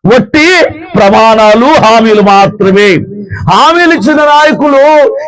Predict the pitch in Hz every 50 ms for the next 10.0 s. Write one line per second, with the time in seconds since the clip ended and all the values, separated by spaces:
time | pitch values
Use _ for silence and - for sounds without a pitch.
0 | 254 285 - - 294 285 269 254 190 202 262 294 320 330 339 330 330 311 294 240
1 | 247 262 269 - - - 285 311 330 - - 330 285 214 170 151 120 110 101 101
2 | 104 _ _ _ _ _ - - 107 - - - 160 196 240 277 277 277 269 269
3 | 254 - - 254 247 247 254 254 247 254 254 233 190 277 294 311 285 - - -
4 | - 151 165 180 185 185 196 214 240 247 285 294 294 285 233 247 262 262 254 254
5 | 233 247 240 - - 214 208 185 190 185 185 208 247 294 294 269 - - _ _
6 | - - - - - - 226 254 302 330 311 262 233 277 190 277 247 240 254 247
7 | 233 214 226 226 240 233 202 233 220 - - 220 202 214 208 220 233 285 320 311
8 | 285 - - _ _ - - - - 196 214 254 339 359 339 262 - 294 294 285
9 | 285 277 269 240 254 247 254 247 220 247 247 - - 233 214 240 262 302 330 330